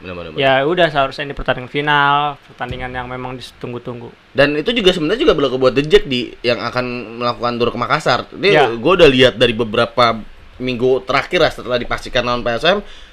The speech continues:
Speaker 1: anak-anak tuh udah mulai, "Ayo nabung, ayo nabung, ayo siap-siap cari, eh, tiket,
Speaker 2: Lu
Speaker 1: siap-siap."
Speaker 2: nabung tetep aja nggak bisa berangkat ke Makassar ya?
Speaker 1: <laughs> Siap-siap cuti, siap-siap apa segala macemnya kayak gitu-gitu lah gitu. Jadi, eh, mudah-mudahan me-,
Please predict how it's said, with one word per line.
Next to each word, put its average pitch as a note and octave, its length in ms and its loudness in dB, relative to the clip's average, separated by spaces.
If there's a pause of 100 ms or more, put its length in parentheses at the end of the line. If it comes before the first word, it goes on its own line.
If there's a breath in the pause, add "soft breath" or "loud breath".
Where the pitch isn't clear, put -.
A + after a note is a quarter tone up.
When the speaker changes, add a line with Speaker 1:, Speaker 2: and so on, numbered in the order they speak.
(120)
Speaker 1:
anak-anak C#3+ 320 4
tuh B3 80 6
udah F#3+ 160 8
mulai, D#3 160 6
"Ayo D3+ 160 2
nabung, E3+ 320 6
ayo D#3 160 4
nabung, D#3+ 400 6
ayo D#3 160 6
siap-siap C#3+ 560 2
cari, C#3 400 2
eh, B2+ 800 2
tiket, D#3 320 4
Speaker 2:
Lu - 160 -20
Speaker 1:
siap-siap." G3 320 4
Speaker 2:
nabung A3+ 160 4
tetep F#3+ 240 -2
aja D3+ 160 6
nggak G#3+ 160 4
bisa F#3+ 80 0
berangkat E3 320 4
ke G3 80 -4
Makassar F3+ 400 2
ya? A#2 120 -14
Speaker 1:
<laughs> - 40 -14
Siap-siap C#3 320 2
cuti, D#3 400 0
siap-siap C3+ 320 2
apa C3 160 2
segala D3 240 4
macemnya D3+ 400 4
kayak B2 160 4
gitu-gitu C#3 320 2
lah C3 160 6
gitu. A#2+ 160 0
Jadi, G3 240 4 (320 loud breath)
eh, B2+ 240 4
mudah-mudahan E3 560 6
me-, E3+ 400 0